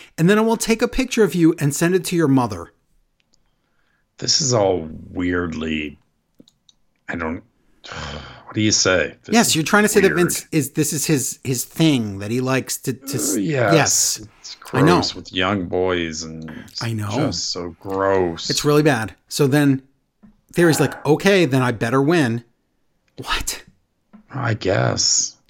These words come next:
Speaker 1: And then, okay, then it gets worse because then Byron
Speaker 2: <laughs>
Speaker 1: is like, "I can't wait to see the blood and stuff and the sen-, see him send that picture to his mom." Why would he <laughs> ever be on that side?
Speaker 2: I,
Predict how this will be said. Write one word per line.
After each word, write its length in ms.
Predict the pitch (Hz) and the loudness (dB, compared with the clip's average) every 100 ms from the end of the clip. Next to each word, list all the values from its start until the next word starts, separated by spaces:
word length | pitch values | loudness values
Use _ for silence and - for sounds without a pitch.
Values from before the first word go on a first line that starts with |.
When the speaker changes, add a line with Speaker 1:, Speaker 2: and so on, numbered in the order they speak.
| - | 0
Speaker 1:
And 400 | 190 247 262 285 | 2 4 2 6
then, 580 | 311 320 294 269 277 277 - | 8 8 10 8 6 2 -8
okay, 160 | - 247 | 0 2
then 160 | 254 | 2
it 100 | 277 269 | 2 0
gets 160 | 240 | -2
worse 320 | 247 302 294 - | -2 0 0 0
because 280 | 165 170 | 0 0
then 520 | 156 285 320 262 277 - _ _ _ _ _ _ _ _ _ - | 2 2 2 2 0 -2 _ _ _ _ _ _ _ _ _ -12
Byron 640 | 113 151 285 403 277 208 233 | 2 8 8 8 6 4 2
Speaker 2:
<laughs> 300 | - - 185 | 0 -4 0
Speaker 1:
is 120 | 233 | 4
like, 160 | 220 - | 2 2
"I 80 | 214 | 0
can't 340 | - 269 226 | 2 2 2
wait 420 | 185 220 226 185 - | 6 8 8 4 -4
to 100 | 180 | -2
see 560 | - 180 175 175 170 _ _ - | 0 2 4 2 0 _ _ -2
the 80 | 139 | -2
blood 360 | 117 165 185 196 | 4 4 6 4
and 120 | 208 | 2
stuff 360 | - 220 220 - | 4 2 2 0
and 200 | 165 165 | 2 2
the 60 | 151 | 0
sen-, 440 | - 170 175 - | 0 -2 -2 -4
see 200 | - 196 | -2 2
him 120 | 190 | 4
send 200 | - 185 | 2 0
that 100 | 180 | 0
picture 240 | 196 190 160 | -2 -4 -2
to 140 | 175 | 2
his 120 | 151 147 | 2 4
mom." 360 | 180 131 104 - - - | 4 4 -2 -10 -20 -10
Why 280 | 131 226 294 | 0 2 2
would 120 | 269 | 2
he 100 | - - | -2 -2
<laughs> 100 | - | 0
ever 340 | 247 269 240 | 4 8 8
be 120 | 190 | 8
on 140 | 185 180 | 6 6
that 180 | 170 165 | 4 2
side? 540 | 180 165 107 87 - - _ _ - | 0 0 -2 -8 -14 -20 _ _ -14
Speaker 2:
I, 180 | - | -14